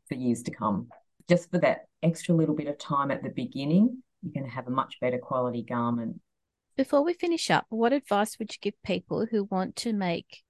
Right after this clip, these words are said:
Speaker 2: a pattern match garment in the next few months?
Speaker 1: First advice I would give to anybody trying a new technique is start with a fabric that's easy to work with.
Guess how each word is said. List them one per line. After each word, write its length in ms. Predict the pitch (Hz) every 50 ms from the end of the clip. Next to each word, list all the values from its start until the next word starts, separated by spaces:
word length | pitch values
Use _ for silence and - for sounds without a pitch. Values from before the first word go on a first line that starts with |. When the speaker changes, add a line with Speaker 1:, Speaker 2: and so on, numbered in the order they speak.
| _ _ -
Speaker 2:
a 300 | 202 196 196 190 185 175 _ -
pattern 400 | - - 247 240 - 240 233 226
match 480 | 214 - - - - - - - - _ _ _ -
garment 680 | 208 196 196 - - 185 180 214 285 330 - - - _ _ _ _
in 120 | - 220 220
the 100 | 214 202
next 400 | 190 185 - - - - - _ _ _ -
few 180 | 240 220 214
months? 380 | 202 196 175 - - - - - _ _ _ _ _ _ -
Speaker 1:
First 300 | 226 247 285 302 - 330
advice 400 | 302 - 220 196 190 190 - 185
I 80 | 170
would 200 | 160 151 151 -
give 180 | - 147 147 - _ _ - - -
to 180 | 160 143 - - - _ _ _ -
anybody 480 | - 151 156 160 160 160 143 135 135 123
trying 300 | - - 151 135 127 127
a 40 | 127
new 140 | 127 127
technique 340 | 123 139 135 - - 127 127 _ -
is 140 | 143 - -
start 440 | - - - 160 151 165 170 -
with 100 | 185 190
a 60 | 180 170
fabric 340 | - - 131 127 - -
that's 220 | - 101 - - - -
easy 260 | 117 131 123 123 - 120
to 60 | 113
work 300 | 113 113 113 117 - -
with. 160 | - -